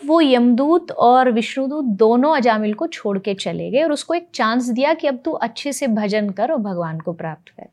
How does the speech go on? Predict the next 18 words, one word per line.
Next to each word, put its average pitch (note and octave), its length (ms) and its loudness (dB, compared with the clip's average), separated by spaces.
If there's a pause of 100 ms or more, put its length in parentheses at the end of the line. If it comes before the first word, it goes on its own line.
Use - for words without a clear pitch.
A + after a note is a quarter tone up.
(500)
तो - 60 2
अजामिल C#4 680 4
की F4 160 4
कथा C#4 320 4
से D#4 140 -2
मुझे D#4 220 -2
लगता C#4 340 0
है D4 60 0
ये C#4 120 -2
बात A#3+ 240 4
समझ A3 360 0
आती G#3+ 340 0
है B3+ 120 -10 (160)
कि C4+ 80 -6
मृत्यु A3 520 -2
होती G#3 440 -4
है C#4 200 -4 (300)
तो D4 60 0